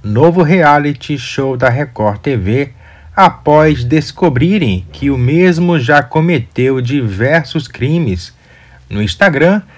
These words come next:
as publicações do professor de jiu-jitsu foram alvo de comentários pedindo sua saída do programa. Após a coluna divulgar com exclusividade os crimes cometidos por Cavalo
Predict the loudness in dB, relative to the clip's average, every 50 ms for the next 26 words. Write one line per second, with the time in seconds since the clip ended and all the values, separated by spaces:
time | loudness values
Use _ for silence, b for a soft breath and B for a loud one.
0 | b b b b b 0 0 0 0 -2 -8 -10 -4 -4 -2 0 0 -2 -2 0
1 | 2 0 0 0 -4 -8 -6 -4 -2 -2 -2 -2 -4 -6 -4 -2 -2 -2 -2 -2
2 | -4 -6 -6 -6 -6 -4 -4 -2 -2 -4 -4 -4 -4 -4 -4 -4 -2 0 0 -2
3 | -2 -4 -6 -4 -4 -4 -4 -4 -4 -2 0 0 2 2 0 -2 -4 B B B
4 | B B B 2 4 4 4 4 2 0 -4 -4 -4 -6 -8 -6 -4 -4 -2 -2
5 | -2 -4 -6 -4 -2 0 2 2 2 0 -2 -4 -6 -8 -10 -16 _ _ -4 -4
6 | -2 -2 -4 -4 -4 -4 -4 -4 -6 -6 -6 -6 -4 -2 -2 -2 -2 0 0 0
7 | 0 0 -2 -4 -4 -4 -2 -2 -4 -4 -4 -4 -4 -4 -4 -4 -4 -4 -4 -6
8 | -8 -10 B B B B B B B B B B B 0 0 0 0 0 2 4
9 | 4 4 4 2 0 2 2 0 0 0 -2 -2 -2 0 0 -2 -2 -2 -4 -4
10 | -4 -4 -4 -4 -2 -4 -2 -2 0 2 2 2 2 0 -4 -8 -8 -6 -8 -8
11 | -6 -4 -2 -2 -2 -4 -6 -6 -4 -4 -4 -4 -4 -6 -6 -6 -6 -2 0 2
12 | 4 4 2 2 0 -4 -8 -6 -6 -6 -6 -8 -10 -8 -4 -2 0 0 0 0
13 | -2 -4 -6 -8 -8 -6 -6 -6 -6 -8 -8 -4 -2 -2 0 0 -2 -6 -8 -8
14 | -8 -8 -4 0 0 0 2 2 2 2 2 2 2 0 -4 -8